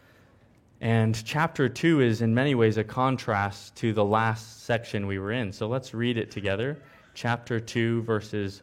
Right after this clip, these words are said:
one through six. But as for you,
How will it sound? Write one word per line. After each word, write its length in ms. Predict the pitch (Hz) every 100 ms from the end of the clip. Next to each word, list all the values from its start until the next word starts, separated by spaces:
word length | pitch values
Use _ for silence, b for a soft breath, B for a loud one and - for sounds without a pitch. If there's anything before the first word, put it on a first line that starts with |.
| -
one 420 | 104 113 117 117
through 200 | 110 95
six. 560 | - 87 76 - - _ _ _ _ - _ _ _ _ _ _ _ _ _ _ b b b b
But 500 | 123 156 127 151 - - - - - _ _ _ _ _ -
as 360 | 131 143 175 170
for 200 | - 208
you, 480 | 160 110 95 120